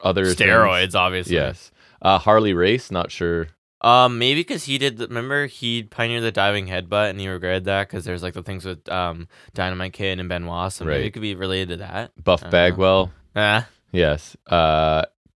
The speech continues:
Speaker 1: Chris Adams.
Speaker 2: Who?
Speaker 1: I think he, uh, battled alcohol. Gentleman Chris Adams.
Speaker 2: Who?
Speaker 1: Like a British wrestler from W C W.
Speaker 2: No idea.
Speaker 1: He
Speaker 2: I'll
Speaker 1: was
Speaker 2: Google
Speaker 1: the
Speaker 2: him.
Speaker 1: super kick kinda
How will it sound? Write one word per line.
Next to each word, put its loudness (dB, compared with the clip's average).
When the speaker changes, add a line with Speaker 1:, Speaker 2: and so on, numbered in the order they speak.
Speaker 1:
Chris -2
Adams. -2
Speaker 2:
Who? -8
Speaker 1:
I -4
think 0
he, 0
uh, 4
battled 2
alcohol. -2
Gentleman 0
Chris -4
Adams. -2
Speaker 2:
Who? -12
Speaker 1:
Like -2
a -2
British -2
wrestler -2
from -8
W 0
C -8
W. -2
Speaker 2:
No -6
idea. -10
Speaker 1:
He -2
Speaker 2:
I'll 2
Speaker 1:
was 2
Speaker 2:
Google -8
Speaker 1:
the -4
Speaker 2:
him. -12
Speaker 1:
super 0
kick -2
kinda -2